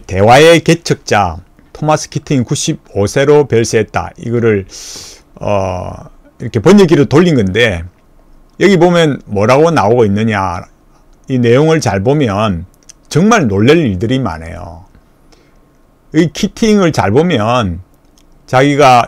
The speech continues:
이 미사에서 참석한 것을 이렇게 부모 허락 없이 이런 이야기를 쭉 하면서 뭐라고 그러냐. 밑에 보면은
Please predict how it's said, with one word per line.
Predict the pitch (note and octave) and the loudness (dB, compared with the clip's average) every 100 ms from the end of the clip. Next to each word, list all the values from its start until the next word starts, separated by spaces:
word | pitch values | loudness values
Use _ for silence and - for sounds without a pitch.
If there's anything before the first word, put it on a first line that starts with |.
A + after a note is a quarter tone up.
| - | -2
이 | B2+ A#2+ A2 | -2 0 0
미사에서 | G#2 A2+ C3+ C3+ C3+ C3+ C3 - - A#2 A2+ | 0 0 2 2 2 0 -2 -8 -8 -4 -4
참석한 | G#2+ - D3+ B2+ A2+ | -6 -10 -6 -4 -2
것을 | G#2+ F#2+ - | -2 -4 -6
이렇게 | A#2 - | -6 -4
부모 | G2+ - A#2+ A#2 A2+ | -6 -6 -2 -2 -2
허락 | - B2 B2 | -4 0 0
없이 | A2 - | 0 -4
이런 | B2+ C#3+ C3 | -4 -2 0
이야기를 | A2+ A#2+ G#2 | 0 -2 -4
쭉 | B2 A2+ | -8 -4
하면서 | D#3+ D3+ A#2+ | -4 -2 -4
뭐라고 | F#2 F#2+ A2+ | -4 -2 -2
그러냐. | A#2 B2 A#2+ | -2 -2 -2
밑에 | A#2 C3+ A2 | -4 -6 -4
보면은 | A#2 A2+ G#2 B2 D#3+ G#2+ F2+ | -2 -2 -2 -2 -2 -2 -6